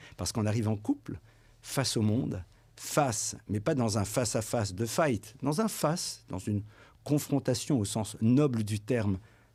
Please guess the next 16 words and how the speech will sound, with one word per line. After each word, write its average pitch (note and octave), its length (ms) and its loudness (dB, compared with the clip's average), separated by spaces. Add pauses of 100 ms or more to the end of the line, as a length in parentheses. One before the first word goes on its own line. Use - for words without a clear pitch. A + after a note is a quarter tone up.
(200)
aux A2 80 0
belles G#2 180 4
familles, G#2 440 0 (340)
et B2+ 160 2 (120)
en G#3 180 4
couple, D3 520 -2 (540)
on B2 120 4
décide B2 420 0
comment C#3+ 300 2
on C#3+ 40 4
va A#2 140 2
gérer A#2+ 400 2
avec G#2 340 -2
intelligence G#2 880 -2 (1400)
ces - 240 -2
rencontres, G2 640 -2